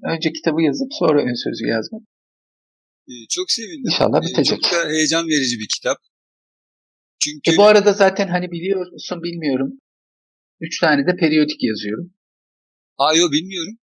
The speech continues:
Speaker 2: Onlara ulaşabilir miyiz?
Speaker 1: Tabii, tabii. Bir tanesi el Ele dergisinin internet sitesinde, e, ana sayfada bloggerlar için de ortalama iki haftada bir, bir blogum çıkıyor. İçeriğinde zaman zaman fitoterapik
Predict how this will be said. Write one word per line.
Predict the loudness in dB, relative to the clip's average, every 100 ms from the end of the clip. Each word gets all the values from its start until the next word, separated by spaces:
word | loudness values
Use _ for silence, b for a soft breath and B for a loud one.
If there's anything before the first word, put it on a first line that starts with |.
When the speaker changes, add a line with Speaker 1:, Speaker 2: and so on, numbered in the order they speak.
| _ _ _
Speaker 2:
Onlara | -4 -2 -2 -2
ulaşabilir | -2 -2 0 -2 -2
miyiz? | -4 -8 -14 _ _ _ _ _ _ _ _ _ _ _ _ _ _
Speaker 1:
Tabii, | 2 4
tabii. | 2 2 -2 _
Bir | 0
tanesi | 2 2 0 -6 -10 _ _ 0
el | 4
Ele | 4 6
dergisinin | 4 4 0 -6 -6 -6 -2
internet | 0 0 -4
sitesinde, | -10 -8 -8 -8 -4 -4 -4 _ _ _ -8
e, | -8 -2
ana | 0 2
sayfada | 4 4 2 0 0
bloggerlar | 2 2 2 -2 -4
için | -6 0
de | 0 0 -6 _ _ _ _ _ _ _ _ _ _ _
ortalama | 0 2 4 2 0
iki | 0 0
haftada | 2 -2 -2 -2
bir, | -2 -4 -8 -10
bir | -4 -4 0
blogum | 2 2 0
çıkıyor. | -10 -4 -4 -4 -8 _ _ _ _ _ _ _ _ _
İçeriğinde | -6 0 0 2 0 4
zaman | 4 4
zaman | 2 2 2 0 -10
fitoterapik | -8 -6 0 2 2 0 -8